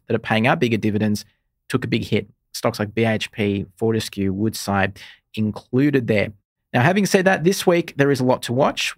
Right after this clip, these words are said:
I'll unpack some of these things, including inflation, dividend payments, a few bits of data, some speeches, some profit results,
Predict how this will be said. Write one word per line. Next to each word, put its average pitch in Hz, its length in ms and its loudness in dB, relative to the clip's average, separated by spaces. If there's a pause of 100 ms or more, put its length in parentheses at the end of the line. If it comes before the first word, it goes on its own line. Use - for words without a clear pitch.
I'll 120 180 0
unpack 127 400 0
some 135 140 0
of 135 120 4
these 135 220 0
things, 127 360 0
including 107 380 -2
inflation, 127 840 0 (280)
dividend 123 400 2
payments, 113 640 0
a - 40 -16
few - 180 -6
bits 120 220 -6
of 98 140 -10
data, 110 360 0
some 90 200 -8
speeches, 117 680 -2
some 92 180 -6
profit 120 340 -2
results, 107 500 0